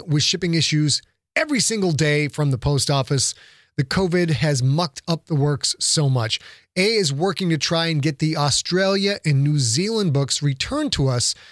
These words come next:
so we can use another shipper to send them out. So if you're in Australia or New Zealand, you probably do not have your books yet. There were big changes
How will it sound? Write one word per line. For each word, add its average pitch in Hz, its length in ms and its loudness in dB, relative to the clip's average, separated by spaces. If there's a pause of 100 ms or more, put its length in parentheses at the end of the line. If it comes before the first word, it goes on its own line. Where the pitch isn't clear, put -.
(160)
so - 140 0
we 165 140 0
can 165 160 -2
use 165 180 0
another 175 540 0
shipper 143 680 -2
to 151 120 0
send 143 360 0
them 135 200 0
out. 120 280 -4
So - 200 -2
if - 100 -6
you're 147 140 2
in 147 60 0
Australia 151 600 0
or 147 160 -2
New 139 160 2
Zealand, 170 380 0 (280)
you 185 120 -6
probably 165 560 0
do 139 180 0
not 139 240 0
have 117 240 0
your 120 140 0
books 107 320 -2
yet. 107 200 -10 (440)
There 143 80 2
were 156 80 4
big 202 360 -2
changes 190 760 0